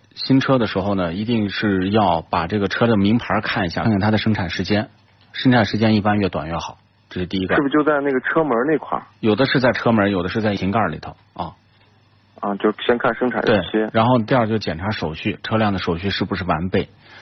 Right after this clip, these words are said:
Speaker 1: 第三就是验车，验车呢一定找这个懂行的人陪你一起去，帮你去好好的对应一下，看一下。
Speaker 2: 啊，那个，你，你说那个手续是哪，哪些手续？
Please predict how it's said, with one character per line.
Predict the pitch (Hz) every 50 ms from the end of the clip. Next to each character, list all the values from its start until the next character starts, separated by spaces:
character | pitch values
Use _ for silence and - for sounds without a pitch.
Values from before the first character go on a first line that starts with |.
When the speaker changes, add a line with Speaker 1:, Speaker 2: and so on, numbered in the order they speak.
| -
Speaker 1:
第 | -
三 | - - 131 123 120
就 | 113 107
是 | 98 107
验 | 104 110 104 92
车， | 90 - 101 98 95
验 | 98 110 110 104
车 | - - 113 107
呢 | 104 95
一 | 95 101
定 | 110 113 101 90
找 | - 80 67 71
这 | 78 90 92
个 | - - 78 73 76 - - - - - _ _ _ _ _
懂 | - - 82
行 | 76 - 85 85 104
的 | 113 110
人 | 92 80 76 - - _ _ _ _ _ - -
陪 | - - 101
你 | 107 101 98
一 | 98
起 | - - 80
去， | - - 95 90 - _ _ -
帮 | 104 101 95
你 | 92
去 | 82 - 101
好 | - 92 92
好 | 85 80 76
的 | 82 90 85
对 | - 113 95
应 | 90 87 82
一 | 78
下， | - - - - -
看 | - - - 101 76
一 | 71
下。 | - - - _ - - - - - _ - - _ _ _ _ - - - - - - - - - - - - - -
Speaker 2:
啊， | - 110
那 | 117 127 156 156
个， | 131 131 123 117 110 - _ - _ _ _ _ _ _ _ _ _ _ _
你， | 120 113 113
你 | 117 - - - 123 120 113
说 | - 139 151
那 | 160 156
个 | 147 135
手 | - 117 107
续 | 104 - 151
是 | 143 - 135
哪， | 120 107 80
哪 | - 101 92 95
些 | 104 - 117
手 | 113 - - -
续？ | - - -